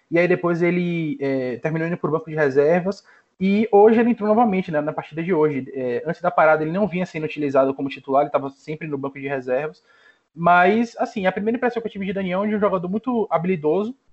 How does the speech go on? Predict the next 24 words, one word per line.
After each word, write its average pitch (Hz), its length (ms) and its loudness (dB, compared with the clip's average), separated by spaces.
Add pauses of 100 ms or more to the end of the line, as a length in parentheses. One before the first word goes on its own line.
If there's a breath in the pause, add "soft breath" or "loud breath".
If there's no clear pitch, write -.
(220)
é 139 140 -4
um 151 60 -2
jogador 156 260 0
muito 180 240 -2
ágil, 170 320 4
né, 156 140 0
naquele 151 260 -4
setor 147 240 -8
de 147 60 -6
meio 147 100 -4
de 143 80 -8
campo, 151 300 -6
mas 180 180 0
ainda 196 240 2
eu 196 60 6
acho 196 160 0
que 220 60 -2
ele 208 60 0
não 214 140 2
jogou 226 180 4
na 208 80 2
posição 214 320 -4
dele 165 320 -2
aqui. 127 360 -12